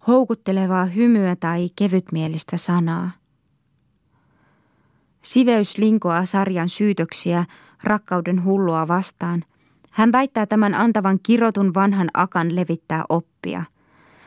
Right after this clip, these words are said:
Miten kaikkien nuorten tyttöjen tulee myydä ruumiinsa nopeasti ja kalliiseen hintaan, pelkäämättä ja häpeämättä, ja ettei heidän tule pitää lukua siitä, että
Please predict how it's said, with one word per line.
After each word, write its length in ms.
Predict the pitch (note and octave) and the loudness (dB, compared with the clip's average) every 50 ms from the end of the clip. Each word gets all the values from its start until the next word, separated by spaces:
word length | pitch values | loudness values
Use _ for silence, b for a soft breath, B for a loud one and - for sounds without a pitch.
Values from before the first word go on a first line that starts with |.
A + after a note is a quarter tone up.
| b b b b b b | b b b b b b
Miten 300 | - G#3 F#3 G#3+ A3 G#3+ | -2 0 2 2 2 2
kaikkien 600 | G#3+ - A#3 B3 C#4 - - - A3 G3+ G3 G3+ | 2 2 2 2 2 0 -2 0 2 2 4 4
nuorten 440 | G#3 G#3 G#3+ G#3+ G#3 - F3 F3+ E3+ | 4 4 2 0 0 -2 -2 -2 -2
tyttöjen 540 | - F3+ F#3 - _ - - D3+ D3 D3 D#3+ | -2 -4 -6 -6 _ -8 -6 -6 -4 -4 -2
tulee 260 | - F3+ G3 G3 G3 | 0 2 2 2 4
myydä 320 | G#3 G#3+ A#3 B3 G#3 G3+ F#3 | 4 2 2 2 2 0 0
ruumiinsa 600 | - - A3 A#3 A3+ A3 G3 F3 E3+ - E3 D#3+ | -2 -2 0 0 2 2 0 0 -2 -2 -2 -2
nopeasti 640 | E3 F3 G#3 B3+ - C4 B3+ B3 A#3+ A#3 - - G#3+ | 0 2 0 0 0 0 0 0 0 -2 -4 -2 -2
ja 120 | F#3+ F#3 | -2 0
kalliiseen 640 | F3+ - A3+ A#3+ B3 A#3+ A3+ G#3+ F#3+ - F3+ E3+ F3+ | 0 0 0 2 2 2 0 0 0 0 0 0 0
hintaan, 580 | E3+ F#3 A3 A#3 A#3 A3 - G3+ G3 G3 F#3+ - B B B B B B B B | 2 2 2 4 2 2 0 0 -2 0 -2 -2 B B B B B B B B
pelkäämättä 680 | - B3+ C4 C4 A#3+ B3+ A3 G3+ F#3 F3+ - - E3+ | 2 2 2 2 2 0 0 0 0 -2 -2 -2 -2
ja 120 | E3+ F3 F3 | 0 0 0
häpeämättä, 840 | F3+ G3+ G#3 A3 A3 - G#3+ G3+ F#3+ F#3 F#3 F#3 F#3 _ - F#3 F3 B B B B B B B | 0 2 0 0 0 -2 -2 -2 0 0 0 -2 -2 _ -6 -8 -8 B B B B B B B
ja 100 | G3+ G3+ | 2 2
ettei 320 | B3 - - C#4 C4+ B3+ | 0 0 0 0 2 2
heidän 220 | C4 A#3+ A#3+ A#3+ | 2 2 2 2
tule 220 | G#3+ B3 B3 A3+ G#3+ - | 2 2 2 2 0 0
pitää 340 | - C#4 - D#4 C#4+ C4 B3 | -2 -2 2 2 2 4 4
lukua 340 | A#3+ A#3+ - A#3 G#3 G3 F#3+ | 2 0 0 0 -2 0 -2
siitä, 380 | - - A#3 A#3 G3+ E3+ E3 | -2 -2 -2 -2 0 0 -2
että 240 | E3 E3+ - - F#3 | -2 -4 -6 -8 -6